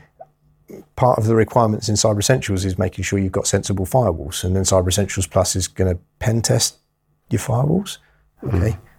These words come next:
Speaker 1: Uh, if, if they're doing it right, they should come and do an internal vulnerability scan at least to see whether we've missed any patches or security things internally. Um, but from the outside, poking in, well,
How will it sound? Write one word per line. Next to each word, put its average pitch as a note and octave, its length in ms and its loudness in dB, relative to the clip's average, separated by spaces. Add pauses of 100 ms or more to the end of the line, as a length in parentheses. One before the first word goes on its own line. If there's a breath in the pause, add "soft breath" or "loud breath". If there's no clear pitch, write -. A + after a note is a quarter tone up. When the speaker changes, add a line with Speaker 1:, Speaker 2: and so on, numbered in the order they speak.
(140)
Speaker 1:
Uh, G#2 280 2
if, A#2+ 100 2
if D#3+ 220 2
they're C#3 80 6
doing D3 180 6
it A2 100 2
right, A2+ 260 4
they G#2 60 2
should - 200 -2
come G#2+ 160 0
and G2+ 100 2
do G#2 80 4
an G2+ 220 4
internal G#2 480 2
vulnerability F#2+ 640 2
scan F#2 280 -4
at F2+ 120 -4
least G2+ 240 -2
to - 80 -4
see G2+ 160 0
whether F#2+ 200 0
we've F#2 220 0
missed G2+ 220 2
any F2+ 160 0
patches - 520 -2
or F#2 120 2
security G2 500 0 (300)
things F#2+ 320 0
internally. G2+ 760 2 (380 loud breath)
Um, F#2 200 0
but G2+ 180 0
from G#2 160 0
the A2 100 4
outside, F#2+ 540 2 (140)
poking G#2 360 0
in, F#2+ 280 2
well, G2+ 200 0